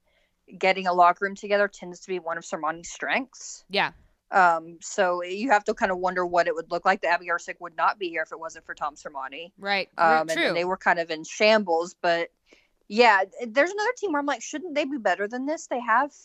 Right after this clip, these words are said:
Speaker 1: individual players who play in, in leagues, in, in the W S L, in F A W S L, all over the world. And I'm just like, shouldn't they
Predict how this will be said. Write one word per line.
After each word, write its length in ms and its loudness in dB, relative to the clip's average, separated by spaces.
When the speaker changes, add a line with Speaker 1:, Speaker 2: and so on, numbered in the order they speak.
Speaker 1:
individual 680 -2
players 640 -2
who 420 -4
play 280 2
in, 320 -8
in 180 -8
leagues, 220 -4
in, 240 -2
in 120 4
the 80 6
W 240 6
S 180 2
L, 240 6
in 440 0
F 160 4
A 80 8
W 240 0
S 140 -4
L, 80 4
all 260 6
over 160 -4
the 120 -4
world. 440 0
And 100 -10
I'm 80 -8
just 160 -16
like, 120 -4
shouldn't 480 -4
they 320 4